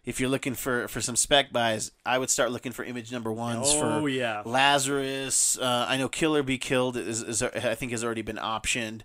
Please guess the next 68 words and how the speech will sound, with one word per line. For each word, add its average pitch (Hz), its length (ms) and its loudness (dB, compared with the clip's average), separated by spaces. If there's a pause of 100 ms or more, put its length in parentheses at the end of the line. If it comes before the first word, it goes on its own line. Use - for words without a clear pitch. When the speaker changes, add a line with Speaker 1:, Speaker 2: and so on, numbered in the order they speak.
(100)
Speaker 2:
That's - 160 -6
a 120 40 0
Speaker 1:
Um, 117 280 0
Speaker 2:
band, 123 120 -4 (120)
isn't 104 100 -18
it? - 40 -6
Speaker 1:
Monstrous. 127 800 0 (160)
Um, 110 460 0
I 123 80 -2
don't 120 120 -6
know 101 140 -10
if 104 120 -14
that 95 160 -6
is, 95 200 -10
but 107 200 -8
there's 110 160 -8
a 107 40 -12
comic, 107 400 -10
Killer 147 200 2
Speaker 2:
Oh, 117 60 0
Speaker 1:
Be 123 100 -2
Speaker 2:
weird. 139 100 2
Speaker 1:
Killed. 147 140 4
Speaker 2:
Yeah, 147 80 2
there's 135 180 -2
a 117 60 -14
band 127 280 -10
called - 120 -18
Monstrous. 120 560 2 (140)
Speaker 1:
Um, - 60 -10 (240)
there's 139 300 4
a, 123 220 6
there's 143 180 4
a 120 80 2
ton 151 380 2
of 113 180 -2
Image 120 380 -2
number 117 240 -2
ones 113 420 -2
that 110 280 0 (640)
they're 120 180 -8
not 143 160 -4
going 156 180 -2
for 131 100 -10
very 127 180 -2
much 123 220 -2
online 110 320 -4
right 139 160 -4
now, 151 240 -2
and 110 100 -6
I, 101 100 -6
and 110 100 -8
I 113 60 -4
would, 113 160 -6 (100)
I 135 80 2
would 120 120 -2
check - 200 -6
them 107 140 -10
out. 107 60 -6
Speaker 2:
You 123 60 2
know 127 80 2
what 123 140 2
I 120 100 0
want? 120 300 -4 (120)
Speaker 1:
What's 117 160 -8
that? 110 140 -2
Speaker 2:
Savage 107 320 -8
Dragon. 101 320 -12